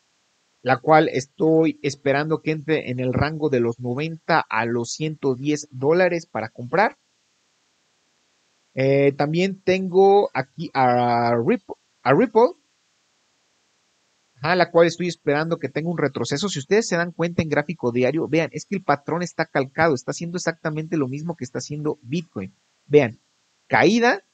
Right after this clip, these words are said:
de, del día de hoy, que en mi configuración terminó a las seis de la tarde, hora de México,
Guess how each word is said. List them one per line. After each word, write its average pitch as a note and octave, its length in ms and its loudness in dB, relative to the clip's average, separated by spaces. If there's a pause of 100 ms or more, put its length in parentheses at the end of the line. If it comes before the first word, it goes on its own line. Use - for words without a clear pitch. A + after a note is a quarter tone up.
(400)
de, A#2 640 -2
del A#2 420 -2
día C#3 880 -2 (540)
de G#2 280 -4
hoy, F#3+ 280 6
que A2+ 760 0
en G#2+ 440 -12
mi C3+ 100 -10
configuración C3 680 -4 (260)
terminó B2+ 580 -6
a A#2+ 100 -2
las A#2 360 0
seis D3 260 -4
de D3 80 -2
la A2+ 120 0
tarde, E3+ 400 2
hora C3 200 0
de A#2 80 -6
México, F#3 560 -4